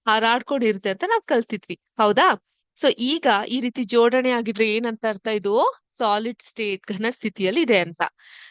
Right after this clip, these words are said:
So ನಾನ್ ಇಲ್ಲಿ ಹೆಚ್ಚಿನ ಹೆಚ್ಚು, ನಾನ್ ಇನ್-, ಇನ್ನೂ ಹೆಚ್ಚು ಈ ವಸ್ತುಗಳನ್ನ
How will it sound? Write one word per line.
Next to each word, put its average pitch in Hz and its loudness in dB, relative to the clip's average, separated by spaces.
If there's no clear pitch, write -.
So - -2
ನಾನ್ 285 2
ಇಲ್ಲಿ 262 -2
ಹೆಚ್ಚಿನ 370 0
ಹೆಚ್ಚು, 302 -2
ನಾನ್ 220 -2
ಇನ್-, 208 -4
ಇನ್ನೂ 277 -4
ಹೆಚ್ಚು 262 -2
ಈ 277 2
ವಸ್ತುಗಳನ್ನ 220 0